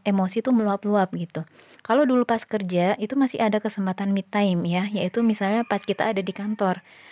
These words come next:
Eh, tapi pas di rumah, kita kadang tuh baru tidur lima menit, itu udah di, dilendotin sama anak. Baru kita mau baca buku atau mau baca Al-Quran, anak nangis, bertengkar dengan adiknya, bertengkar dengan kakaknya.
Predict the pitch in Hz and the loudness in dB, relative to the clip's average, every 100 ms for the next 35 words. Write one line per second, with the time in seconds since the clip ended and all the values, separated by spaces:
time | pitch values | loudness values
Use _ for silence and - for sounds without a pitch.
0 | - _ - 190 190 202 302 269 240 220 | -20 _ -6 -4 0 0 0 -2 0 0
1 | 269 269 208 214 226 - 285 - - 233 | 2 2 2 0 -4 -2 -2 -2 -4 0
2 | 262 302 269 226 214 208 214 202 185 190 | 0 2 2 2 2 0 0 0 2 2
3 | 247 247 220 214 208 254 226 196 196 190 | 4 4 4 2 -2 0 2 2 0 0
4 | 190 190 185 _ - - _ 208 196 190 | -2 -2 -4 _ -20 -20 _ 0 2 2
5 | 214 226 226 214 196 - 208 196 185 - | 0 0 0 2 0 2 0 2 0 -4
6 | - _ 214 240 285 269 240 208 190 185 | -20 _ 0 2 0 -2 0 2 2 2
7 | 190 185 226 - 220 202 196 196 190 185 | 2 0 -2 -2 2 2 2 -2 -2 -2
8 | 175 170 165 170 226 - 202 202 175 175 | -2 -2 -4 -2 -2 -2 -4 -2 -2 -2
9 | - 233 233 226 226 220 180 - 196 202 | 0 2 4 4 4 2 -2 0 0 0
10 | 233 214 226 226 226 220 226 202 208 196 | 2 4 4 4 4 2 2 0 0 0
11 | - 175 190 233 226 226 226 226 233 226 | -2 -2 0 2 2 2 2 0 -2 0
12 | 220 226 | 2 2